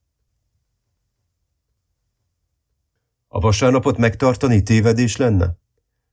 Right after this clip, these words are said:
Természetesen igen. Miért? Mert a föntieket nem értik, és nem jutnak el erre a fölismerésre. De a legfőképpen, az esetek többségében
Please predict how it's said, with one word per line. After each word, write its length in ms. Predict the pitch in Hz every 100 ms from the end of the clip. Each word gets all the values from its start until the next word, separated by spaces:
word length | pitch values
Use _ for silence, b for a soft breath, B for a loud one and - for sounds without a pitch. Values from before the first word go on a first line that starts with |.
| _
Természetesen 800 | 165 104 107 101 107 113 117 135
igen. 420 | 131 92 85 82 _
Miért? 640 | - 135 165 110 - - - - _ _ _ _ _ _
Mert 220 | - 117 -
a 60 |
föntieket 600 | - 185 - 127 101 104
nem 200 | 127 117
értik, 440 | 104 110 98 147 131
és 140 | 123
nem 160 | 151 131
jutnak 420 | 101 90 107 -
el 320 | 117 98 92
erre 240 | 107 107 104
a 60 |
fölismerésre. 920 | 95 117 107 - 95 87 85 95 87 - _ _ _ _ _ _ _ _ _
De 120 | - 123
a 40 |
legfőképpen, 920 | 202 - 175 139 147 139 - 85 78 - _ _ -
az 140 | - 131
esetek 400 | - 233 - -
többségében 920 | 180 - 131 113 104 95 113 131